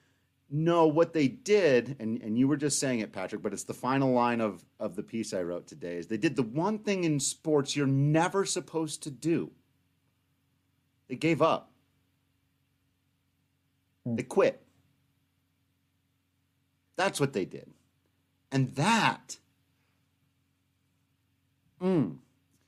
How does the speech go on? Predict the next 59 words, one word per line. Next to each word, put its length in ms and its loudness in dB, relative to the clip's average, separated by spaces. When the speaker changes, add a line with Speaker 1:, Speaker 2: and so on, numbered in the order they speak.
Speaker 1:
Oy, 320 6
oy, 180 0
oy. 280 2
All 120 6
right, 120 10
Speaker 2:
Gotta 140 12
Speaker 1:
let's, 120 8
Speaker 2:
fight. 160 12
Speaker 1:
let's, 300 6
Speaker 2:
Denver's 340 10
a 40 8
Speaker 1:
let's, 80 6
Speaker 2:
fighter's 320 12
town, 300 10
Speaker 1:
you, 60 6
Speaker 2:
too. 120 12
Speaker 1:
you 60 12
Speaker 2:
That's 220 10
the 60 4
thing. 220 10
Speaker 1:
gotta 100 4
fight, 580 -2
man. 280 4
You 80 0
gotta 280 -2
try. 880 -2
Speaker 2:
There's 220 6
Speaker 1:
They 80 8
will 100 12
Speaker 2:
fighters 240 12
in 60 8
this 260 2
town, 340 6
man. 120 0
Speaker 1:
respect 220 -2
Speaker 2:
Even 140 6
if 80 10
Speaker 1:
you 80 6
Speaker 2:
you're 100 12
Speaker 1:
if 60 6
Speaker 2:
brand 300 12
Speaker 1:
you 60 12
Speaker 2:
new, 280 12
even 200 2
if 140 0
you're, 80 6
even 220 4
if 40 6
you 60 4
just 160 6
Speaker 1:
try. 100 6
Speaker 2:
moved 200 8
to 60 2
Denver, 280 12
if 100 -8
you're 140 6
one 120 10
of 60 10
those, 360 12